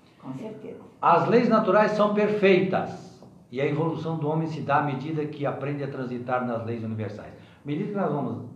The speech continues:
Speaker 2: evoluindo, nós vamos aprendendo a lidar com as leis divinas.
Speaker 1: É isso aí.
Speaker 2: Esse que é o ensinamento da doutrina espírita. Agora,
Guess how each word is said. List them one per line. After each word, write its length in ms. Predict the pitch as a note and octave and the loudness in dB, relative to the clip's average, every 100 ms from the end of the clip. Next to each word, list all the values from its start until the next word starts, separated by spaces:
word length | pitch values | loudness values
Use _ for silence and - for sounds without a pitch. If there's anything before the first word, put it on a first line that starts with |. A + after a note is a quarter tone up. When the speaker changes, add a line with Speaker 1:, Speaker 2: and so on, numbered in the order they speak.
| - | -16
Speaker 2:
evoluindo, 600 | G2 G2+ G2+ C#3 D#3+ F#2+ | -12 -10 -6 -4 -2 -4
nós 180 | A2+ B2+ | -4 -4
vamos 160 | D3 D3+ | -4 -4
aprendendo 720 | E3 F#3 F#3+ F3 D#3+ F3+ F#3 | -4 -4 -4 -2 -2 -2 -2
a 40 | |
lidar 280 | F3+ F3 F3 | -2 -2 -4
com 80 | F3+ | -6
as 100 | E3+ | -8
leis 200 | E3+ F3+ | -6 -6
divinas. 340 | G3+ F3+ F3 - - - D3 | -6 -6 -8 -10 -16 -14 -12
Speaker 1:
É 20 | |
isso 260 | C#3+ - | -12 -12
aí. 140 | A#2+ G#2+ | -10 -8
Speaker 2:
Esse 220 | G#2+ C3 | -8 -8
que 100 | D3+ | -6
é 40 | D3 | -4
o 300 | E3 G3 G3 | -4 -6 -8
ensinamento 560 | F3 F#3 G3 D3+ D3+ | -8 -8 -6 -6 -10
da 100 | - | -10
doutrina 460 | C3+ D3+ D3+ C3+ C#3+ | -8 -8 -8 -6 -6
espírita. 480 | C#3+ - G2+ - - - - - - - - - - | -8 -8 -8 -10 -14 -20 -20 -20 -20 -20 -20 -6 2
Agora, 480 | G3+ C#3 - - | 4 6 4 -2